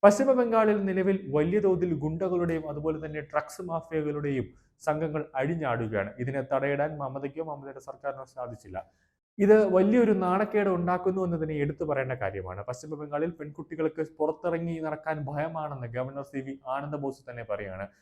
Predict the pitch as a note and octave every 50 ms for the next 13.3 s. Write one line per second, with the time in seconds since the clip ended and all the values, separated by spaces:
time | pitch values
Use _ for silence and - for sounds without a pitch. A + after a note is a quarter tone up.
0 | _ _ - F3 E3+ E3+ - G#3 G#3 G#3 G3 G3 G3+ G3 F#3 F#3+ F#3+ F#3+ F#3+ F3+
1 | F3 F3 E3+ - - F#3 F#3 F#3 F#3 F#3 F3+ F3+ F3+ E3 D#3 - - F3+ F3+ F3
2 | F3+ E3+ E3 - E3+ E3 E3 - D#3 D3+ D3+ - - F3 F3 F3 E3+ E3 D#3+ D#3+
3 | D#3+ D3 B2+ G2+ - _ _ _ _ - C3 D3 D#3 E3 E3 D#3+ D#3+ D#3+ D#3+ D#3+
4 | E3+ D#3+ D#3 D3+ D3+ - D#3+ D#3 D3+ - D3 C#3 C#3 - E3 D#3 D#3 D#3 D#3 D3+
5 | - D3 D3 D#3 E3+ E3 - D#3 D#3 C#3+ C#3 C3+ C3 C3 B2+ B2+ C3 C3+ C#3+ D3
6 | D3+ D3 C#3 C3+ B2+ B2+ C3 B2+ B2+ A#2 A#2 A#2+ A#2 A2 G#2 G2 - F#2 F2+ G2
7 | G2+ - _ _ _ _ _ - F3+ G3 G3+ G3 G#3+ G3+ G3 F#3 F#3+ G#3 G#3 A3+
8 | A3+ G#3+ G#3+ G#3+ G3+ G3 G3+ - - _ - E3+ F#3 F#3+ G3 G3+ G3+ G3+ G3 -
9 | - - - - E3+ E3+ E3+ F3 F3 E3 E3+ E3 D#3+ - - D#3 D#3 D#3 D3+ D#3
10 | - D3+ C#3+ D3 D#3 D3+ C#3+ C#3+ C3+ A2 G2 F#2+ - - _ _ _ _ - C3+
11 | D3+ D#3+ E3+ F3+ F#3 F3+ F3 - - - _ _ _ _ - C#3+ D#3 F3 F3+ F#3
12 | F3+ F3 F3 F3+ E3+ E3+ D#3+ D3 D3 C#3+ D3+ D#3+ D#3+ F#3+ F3 F3+ D#3+ E3+ E3+ D#3+
13 | D#3+ D#3 D#3 D3+ D3+ D3